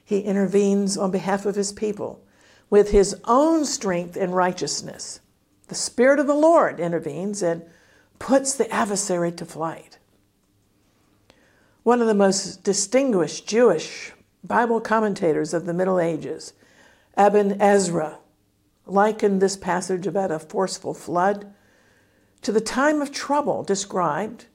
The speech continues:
in Daniel chapter twelve. And that time seems to be nearer at hand with each passing day. Daniel twelve one, let's look at it. It says,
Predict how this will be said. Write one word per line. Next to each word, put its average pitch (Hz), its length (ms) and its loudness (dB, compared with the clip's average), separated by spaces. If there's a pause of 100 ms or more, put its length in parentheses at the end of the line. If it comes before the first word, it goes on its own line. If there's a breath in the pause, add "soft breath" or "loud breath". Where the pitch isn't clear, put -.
(380)
in 196 180 -2
Daniel 202 640 0
chapter 185 420 -4
twelve. 180 600 0 (800)
And 185 140 -2
that 202 200 0
time 190 320 0
seems 196 360 -2
to 185 80 -2
be 175 200 -2
nearer 202 440 2
at 208 260 0
hand 175 400 -2
with 170 220 -4 (100)
each 226 420 0 (240 soft breath)
passing 202 580 0
day. 180 420 4 (1300 soft breath)
Daniel 302 480 4
twelve 233 580 2
one, 190 500 2
let's 196 220 2
look 196 180 2
at 147 140 0
it. 156 140 -2
It 156 120 -2
says, 202 580 4